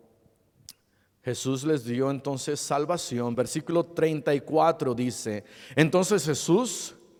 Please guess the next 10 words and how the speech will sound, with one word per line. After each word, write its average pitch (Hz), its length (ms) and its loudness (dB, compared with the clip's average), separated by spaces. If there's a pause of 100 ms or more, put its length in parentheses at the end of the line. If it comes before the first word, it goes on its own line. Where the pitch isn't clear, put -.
(380)
compadecido, 135 1040 2
les 127 320 -4
tocó 123 600 2
los 160 520 2
ojos 104 760 0 (680)
y 117 260 0
enseguida 127 1700 -2 (520)
recibieron 110 1000 -2 (180)
la 101 260 -4
vista 147 840 -8